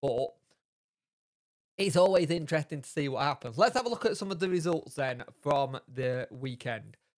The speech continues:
Big result for M K Dons, two nil winner versus Portsmouth. I think Danny Cowley got a lot of, um, I don't think he got much time left there. It's dropping again. They drop like a lead balloon once again,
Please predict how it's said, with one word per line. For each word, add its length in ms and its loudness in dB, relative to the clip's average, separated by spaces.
Big 180 6
result 560 2
for 100 4
M 220 2
K 200 2
Dons, 400 2
two 320 -2
nil 240 0
winner 220 0
versus 540 2
Portsmouth. 540 2
I 60 -2
think 200 -2
Danny 240 2
Cowley 500 2
got 160 4
a 80 2
lot 540 2
of, 340 0
um, 640 2
I 40 -2
don't 120 2
think 140 -4
he 60 -2
got 160 -2
much 160 -8
time 240 0
left 260 0
there. 280 4
It's 300 -2
dropping 320 4
again. 280 2
They 120 0
drop 480 2
like 280 0
a 60 -2
lead 240 0
balloon 420 0
once 380 2
again, 440 0